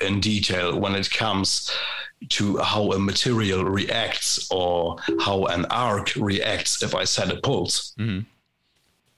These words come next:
Speaker 2: So, like, when, when you're doing all this stuff, like, what's the, um,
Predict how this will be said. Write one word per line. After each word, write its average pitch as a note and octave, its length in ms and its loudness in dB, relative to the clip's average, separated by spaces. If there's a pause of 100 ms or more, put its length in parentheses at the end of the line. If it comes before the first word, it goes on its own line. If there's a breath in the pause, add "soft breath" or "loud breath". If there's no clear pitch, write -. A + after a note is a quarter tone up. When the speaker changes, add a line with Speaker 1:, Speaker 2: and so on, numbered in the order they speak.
Speaker 2:
So, D#3 180 -4
like, C3+ 280 -2 (300)
when, C3 440 -2 (180)
when C3 140 -2
you're A#2 100 0
doing D#3 240 0
all G#2+ 140 0
this G2+ 140 0
stuff, - 440 -4
like, G#2 300 -4
what's C#3 320 -6
the, B2+ 360 0
um, F#2+ 400 0